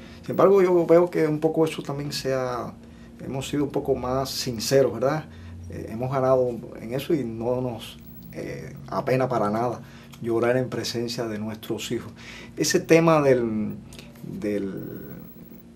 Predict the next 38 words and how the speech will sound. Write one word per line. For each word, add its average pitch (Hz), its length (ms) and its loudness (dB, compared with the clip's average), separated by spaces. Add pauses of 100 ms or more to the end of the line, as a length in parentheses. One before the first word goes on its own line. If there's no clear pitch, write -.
(580)
del, 113 340 -2
de 113 120 -6
los 120 220 -4
hospitales, 139 500 4
por 135 100 -2
ejemplo, 139 260 0
de 110 80 -4
la 110 140 -2
licencia 135 420 -2
que 113 100 -6
hablabas 117 300 0
también, 120 380 -4
me 113 80 -4
parece 110 300 -6
interesante 127 480 -4
porque 120 240 -6
antes 123 300 -2 (360)
era 127 140 2
como 131 200 2
discriminando 123 500 2
a - 20 8
la 135 80 8
mujer 123 260 2
porque 151 160 4
era 127 80 10
la 127 80 10
mujer 135 180 4
la 139 80 8
que 131 60 8
tenía 123 240 0
que 135 80 -2
realizar. 139 300 4
En 214 60 0
realidad, 156 420 4 (180)
terminábamos 127 500 4
los 135 180 2
hombres 139 240 2
siendo 131 340 2